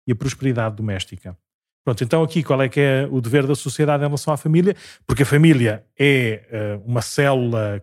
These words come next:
que susten-, sustenta e é um bem único em relação a, às relações de sociedade, então é sustentar e consolidar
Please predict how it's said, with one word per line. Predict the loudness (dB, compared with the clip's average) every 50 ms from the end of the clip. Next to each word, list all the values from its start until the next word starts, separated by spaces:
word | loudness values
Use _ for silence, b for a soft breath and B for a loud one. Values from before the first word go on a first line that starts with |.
| -12
que | _ -18 -16 -14
susten-, | -12 -4 -4 -4 -4 -2 0 0 0 2 0 -2 -4
sustenta | -8 -8 -8 -8 -10 -2 0 2 2 2 2 0 -2 -4 -4 -4 b b b b b _ _
e | 0 2 2
é | 4
um | 2 2 2
bem | 2 2 2 2 0 -2 -2 -4 -4 -4 -6 -8 -10 -14 -16 -16 -14 -14 -14 -14 -16 -20 -20 -20 _ _ 2
único | 4 4 6 6 4 2 2 -2 -8 -14 -8
em | -6 -4
relação | -2 -2 -2 -2 -2 0 0 2
a, | 0 0 -2 b b b b b _
às | -4 -4 -2
relações | -2 -4 -2 0 0 0 0
de | -2
sociedade, | -6 -6 -2 -2 0 0 0 -2 -2 -4 -6 -10
então | -12 -6 -2 -2 0 0
é | 0 0 -2 b b b b _
sustentar | -4 -2 -2 0 2 0 0 2 2 0 0 0
e | -2
consolidar | -2 0 0 0 0 0 -2 -2 0 0 2 2 0 -2 -2 -4 -8